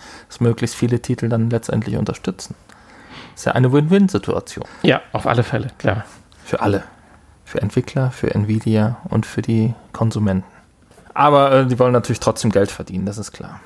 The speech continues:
Speaker 2: Ja, das wollen sie auch, wenn sie sowas entwickelt haben.
Speaker 1: Ja.
Speaker 2: Ja, die nächste Info würde
Speaker 1: Hat nicht mit Nvidia zu tun.
Speaker 2: Nein, und hat auch nicht mit P C und hat auch nicht mit Android zu tun, sondern wir kommen nochmal zum Apfel.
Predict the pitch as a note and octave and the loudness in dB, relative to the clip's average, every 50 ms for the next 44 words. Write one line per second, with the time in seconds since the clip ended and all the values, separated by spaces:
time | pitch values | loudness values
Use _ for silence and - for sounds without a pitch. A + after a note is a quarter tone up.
0 | - - - - - - - B2+ G2+ - C#3+ F3 F3+ E3 D3+ B2 G2+ - B2+ - | -20 -20 -20 -20 -14 -6 -2 -2 -2 0 0 0 0 0 0 -2 -4 -4 -6 -6
1 | - C#3+ A#2+ A2 A2 A#2+ A#2+ B2 - - - - - - - - - - - - | -8 -8 -8 -8 -8 -8 -8 -8 -6 -8 -8 -8 -8 -10 -10 -12 -12 -16 -18 -18
2 | _ _ _ _ _ _ _ - - A#2+ - - _ _ _ _ _ _ _ _ | _ _ _ _ _ _ _ -14 -10 -10 -10 -10 _ _ _ _ _ _ _ _
3 | - A3+ C4 G#3+ A#2 G2 - B2 B2 C3 C3 C3+ - - - - B3 A3+ - C4+ | 0 2 2 2 2 2 2 2 2 2 2 0 -2 -2 -2 0 0 2 2 2
4 | B3+ A#3+ A3 - - - D3 - - - - - - _ _ - - D3 C3 C3+ | 2 2 2 -2 -6 -12 -14 -16 -16 -20 -20 -20 -20 _ _ -14 -8 -4 -2 0
5 | B2+ B2+ C3+ C#3+ - E3+ F3 - - A#2 A2 - - A2 G#2+ G#2 G2+ F#2+ G2+ F#2+ | 0 0 0 2 2 0 0 0 -2 -2 -2 -2 -2 -4 -2 -2 -4 -6 -6 -8
6 | F#2+ - - - - - - D3 A#2+ A#2 C3 F3 A#3 A#3+ - - - - _ _ | -8 -10 -12 -16 -8 -2 0 2 2 4 2 2 0 0 -4 -10 -20 -20 _ _
7 | - - - E3+ C#3+ - C3 C3+ D3 D#3 D3+ - - C3 C#3 C#3+ C3+ - - - | -10 -4 -2 -2 0 2 0 0 0 0 -2 -2 0 0 0 0 0 0 -4 -6
8 | - - - - A#2 - - - A3+ B3 A#3+ A#3 D#3+ C#3 B2+ C3 - - D#3 A#2 | -6 -4 -2 -4 -4 -4 0 0 0 2 0 0 -2 -2 -2 -2 -4 -4 -2 0
9 | B2 B2+ B2+ - - - B2 A#2 A2+ - - - - _ _ _ _ _ _ _ | 0 0 0 -2 -4 -2 -2 -2 -2 -4 -12 -20 -20 _ _ _ _ _ _ _
10 | - A#2+ A#2+ A2 B2 D3 F3 G3 F#3 - - D#3+ - - E3+ F3+ E3 F3 D#3 - | -2 0 0 0 0 0 -2 -2 -4 -6 -8 -8 -4 -2 0 0 2 0 0 -2
11 | - - - - C#3+ D3 D3 C#3 C3+ C3+ C3 C3+ C3+ - - - - _ - - | -6 -4 -2 0 2 2 2 2 2 2 0 -2 -4 -6 -12 -20 -18 _ -10 -10
12 | - - - C3+ C3 B2+ B2+ A#2+ A2 A#2 D3+ C#3+ - - - B2 D3 D#3 - - | -8 -6 -4 -4 -2 -2 -2 -2 -2 -4 -4 -4 -6 -6 -6 -4 -4 -6 -6 -6
13 | - A3 G3+ | -8 -8 -8